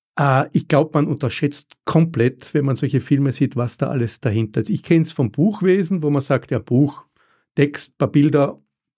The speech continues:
Druckerei und fertig ist es. Beim, beim Film ist es ja viel, vielschichtiger und viel, viel Ebenen. Kannst du da kurz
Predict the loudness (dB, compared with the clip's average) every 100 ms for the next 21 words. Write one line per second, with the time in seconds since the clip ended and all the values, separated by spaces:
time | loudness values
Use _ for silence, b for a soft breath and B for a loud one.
0 | -8 -2 0 2 2 0 0 0 0 -2
1 | -2 -2 -4 -6 B B 0 0 0 _
2 | _ _ _ _ _ _ -2 -2 -2 -2
3 | 2 4 2 -2 -4 -4 -2 -6 -6 -6
4 | 0 2 0 0 0 2 0 -2 -4 -2
5 | -6 -4 -4 -4 -2 2 2 2 0 2
6 | 2 4 2 0 -6 B B B -2 0
7 | 2 2 2 -2 _ 0 2 2 -2 -10